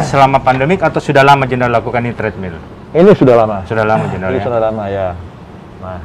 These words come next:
Speaker 2: sudah lama kita lakukan ini. Ini saya lakukan, eh, ketika tidak melakukan kegiatan olahraga lain. Nah, itu, tidak olahraga bersepeda
Speaker 1: Iya, jenderal.
Speaker 2: dan tidak juga bulu tangkis.
Speaker 1: Siap,
Speaker 2: Nah,
Speaker 1: jenderal.
Speaker 2: sehingga apa? Udahlah, terakhir pakai ini. Itu.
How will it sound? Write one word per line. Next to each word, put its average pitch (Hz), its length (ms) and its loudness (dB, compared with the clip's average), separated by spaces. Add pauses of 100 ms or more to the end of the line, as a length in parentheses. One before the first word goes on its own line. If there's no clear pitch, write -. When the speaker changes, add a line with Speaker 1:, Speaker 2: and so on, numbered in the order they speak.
(100)
Speaker 2:
sudah 123 160 2
lama 147 220 4
kita 120 180 -2
lakukan 107 300 0
ini. 98 260 -8 (100)
Ini 151 220 0
saya 160 160 4
lakukan, 151 480 2 (240)
eh, 123 340 -4
ketika 156 540 0 (300)
tidak 139 200 2
melakukan 123 520 -2
kegiatan 113 360 -6
olahraga 101 480 -4
lain. 117 300 -2 (720)
Nah, 104 160 -8
itu, 101 400 -6 (160)
tidak 104 560 -4
olahraga 98 720 -6
bersepeda 107 720 -6
Speaker 1:
Iya, 107 160 -6
jenderal. 98 240 -10
Speaker 2:
dan 104 140 -6
tidak 107 260 -8
juga 127 160 -4
bulu 127 160 -4
tangkis. 143 480 -6 (320)
Speaker 1:
Siap, - 0 -
Speaker 2:
Nah, 107 240 -6
Speaker 1:
jenderal. 92 80 -8
Speaker 2:
sehingga 107 400 -2
apa? 127 200 -4 (120)
Udahlah, 147 400 -2
terakhir 127 400 -6
pakai 113 320 -8
ini. 110 140 -10 (760)
Itu. 92 400 -10